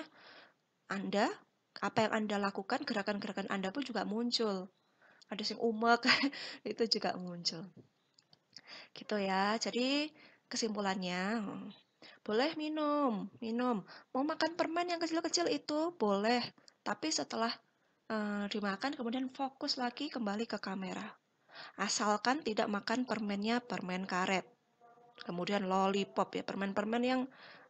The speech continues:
nggak, nggak umum <laughs> itulah, teman-teman, ya. Ha, permen, eh, sour candy yang panjang gitu, kemudian Anda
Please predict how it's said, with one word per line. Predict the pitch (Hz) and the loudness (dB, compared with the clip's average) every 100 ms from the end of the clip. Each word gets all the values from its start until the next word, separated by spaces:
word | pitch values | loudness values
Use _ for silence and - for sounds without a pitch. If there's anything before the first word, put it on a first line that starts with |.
| _ | _
nggak, | 277 233 - - _ _ - | 6 6 6 -10 _ _ -2
nggak | - - | 4 6
umum | 226 233 254 226 | 6 10 12 12
<laughs> | 285 | 12
itulah, | 226 214 233 | 12 10 8
teman-teman, | 190 196 190 196 196 | 4 4 2 2 2
ya. | 185 175 180 | 4 4 2
Ha, | 214 202 190 180 | 0 2 2 2
permen, | 202 214 226 220 - - - - - | 2 4 4 2 -4 -12 -14 -10 2
eh, | 214 208 233 | 4 6 4
sour | 240 226 233 | 6 8 8
candy | 233 220 226 247 | 6 0 4 4
yang | 233 | 4
panjang | 202 208 202 214 202 | 2 4 6 6 4
gitu, | 208 208 | -2 -4
kemudian | 190 196 214 208 | -4 -4 -4 -2
Anda | 202 208 | -2 -2